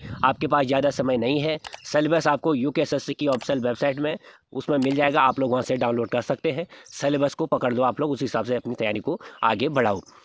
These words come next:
मित्रों, आपको, अ, बता दें, यहाँ पर मत्स्य निरीक्षक भर्ती का परिणाम भी जारी हो चुका है।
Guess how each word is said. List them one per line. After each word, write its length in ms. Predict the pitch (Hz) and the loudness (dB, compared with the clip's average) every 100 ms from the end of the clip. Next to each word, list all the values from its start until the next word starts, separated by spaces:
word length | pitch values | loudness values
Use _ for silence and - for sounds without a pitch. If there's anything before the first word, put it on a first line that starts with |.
| - _ - | -20 _ -6
मित्रों, 220 | 185 226 | 2 2
आपको, 320 | 170 202 202 | 2 2 2
अ, 260 | - 131 135 | 2 2 2
बता 280 | 127 143 156 | 2 2 2
दें, 260 | 160 175 | 4 2
यहाँ 220 | 143 131 139 | 2 0 2
पर 240 | 156 143 | 2 2
मत्स्य 420 | 120 135 156 175 | 0 0 0 0
निरीक्षक 440 | 151 135 - 147 131 | 0 0 0 -2 0
भर्ती 280 | 113 117 143 | 0 0 0
का 140 | 143 | 0
परिणाम 420 | 151 127 120 139 | 2 2 2 2
भी 100 | 131 | 0
जारी 260 | 123 117 120 | -2 0 0
हो 140 | 110 | -2
चुका 260 | 107 113 135 | -4 -2 -2
है। 140 | 147 | -4